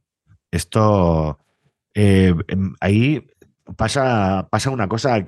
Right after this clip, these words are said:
que es que, eh, eh, las personas que trabajan ahí son unos enamorados de, de, de su trabajo, de, de la comida. Te, te explican lo que hacen, te explican las probaturas que hacen y, y muchas veces,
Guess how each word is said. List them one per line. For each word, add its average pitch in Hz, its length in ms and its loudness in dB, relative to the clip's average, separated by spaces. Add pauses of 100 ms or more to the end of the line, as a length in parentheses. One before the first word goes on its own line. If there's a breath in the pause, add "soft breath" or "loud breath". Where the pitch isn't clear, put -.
(140)
que - 80 0
es 101 100 0
que, 131 360 -2
eh, 90 580 0 (260)
eh, 90 340 -2
las 78 300 -4
personas - 340 0
que 127 80 0
trabajan 113 320 -2
ahí 120 80 2
son 127 160 -2
unos 107 200 -2
enamorados 90 640 -2
de, 76 600 -6
de, 78 380 0
de 78 120 -6
su 95 160 0
trabajo, 95 520 0
de, 87 440 0 (180)
de 90 120 -4
la 82 120 -2
comida. 117 540 -2 (560 loud breath)
Te, 92 520 2
te - 120 -4
explican 107 640 0
lo 98 120 2
que 87 120 -6
hacen, 110 500 -2
te 95 80 -6
explican 98 420 -4
las 95 100 -2
probaturas 98 540 0
que - 100 -4
hacen 123 220 -2
y, 110 80 2
y 95 240 -2
muchas 110 260 0
veces, 143 480 -2